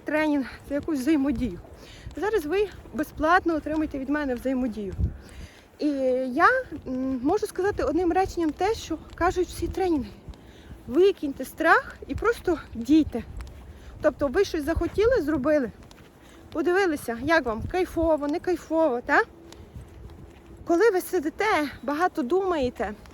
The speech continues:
а, ви в депресії, нічого не робите, відповідно, і результату нема, і заганяєте себе в дуже поганий емоційний стан.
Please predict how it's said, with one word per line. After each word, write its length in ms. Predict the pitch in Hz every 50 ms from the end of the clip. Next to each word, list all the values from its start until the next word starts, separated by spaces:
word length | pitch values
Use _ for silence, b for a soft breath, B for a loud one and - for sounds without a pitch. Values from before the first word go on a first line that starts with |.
| - - -
а, 240 | - 262 262 247 240
ви 160 | 233 294 339
в 80 | 277 240
депресії, 600 | 269 294 - - 339 311 330 311 - - 277 262
нічого 360 | 262 269 - 339 320 294 285
не 100 | 254 254
робите, 440 | 262 311 403 453 415 339 - 247 226
відповідно, 400 | 226 285 - - 302 339 302 320
і 140 | - - 320
результату 540 | 294 302 294 302 277 - 349 392 - 381 330
нема, 300 | 339 285 247 226 208 - -
і 120 | 262 285
заганяєте 640 | 247 240 294 302 302 285 330 359 370 330 - - -
себе 260 | - 269 233 330 339 B B B B B B B B -
в 60 | 233
дуже 280 | 277 427 466 - 381
поганий 500 | - - 339 285 294 320 330 330 349 349 -
емоційний 580 | 277 285 269 269 - - 277 269 285 277 269 240
стан. 320 | 226 - 277 233 220 202